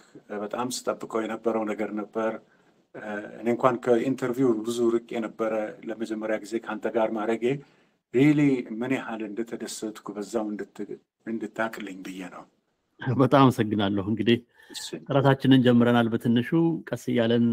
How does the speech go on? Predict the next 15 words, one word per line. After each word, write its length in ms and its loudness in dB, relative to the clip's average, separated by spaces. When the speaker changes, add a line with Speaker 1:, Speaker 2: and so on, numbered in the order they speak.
Speaker 2:
እንደምናሳድገው 840 0
ተስፋ 240 -8
አደርጋለሁ። 460 -4
እስቲ 200 -4
ወደ 160 8
Speaker 1:
እሺ። 60 8
Speaker 2:
ውይይታችን 540 2
እንግባና፣ 600 4
እ፣ 120 -4
እንግዲህ 340 -2
አንተ 180 -2
ለረጅም 580 0
ጊዜ፣ 180 -2
እ፣ 120 -8
በዚህ 400 0